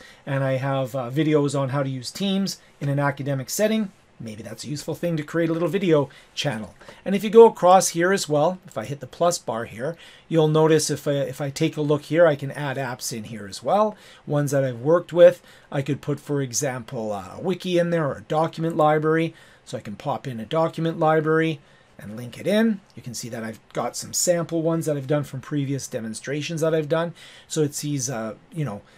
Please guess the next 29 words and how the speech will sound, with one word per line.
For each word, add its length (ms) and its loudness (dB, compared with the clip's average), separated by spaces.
Save 300 2
the 60 0
World 320 6
project. 480 2
I 60 -4
can 200 -10
link 200 -10
that 220 0
in 200 0
there. 260 2
And 100 -10
I 40 -12
can 80 -18
put 140 -10
a 60 -6
document 560 -8
library 500 0
in 140 2
there. 160 2
I'll 80 -4
do 100 -14
the 140 -18
documents 600 -6
from 220 -8
the 80 -14
Save 240 -6
the 80 -16
World 320 2
project. 580 2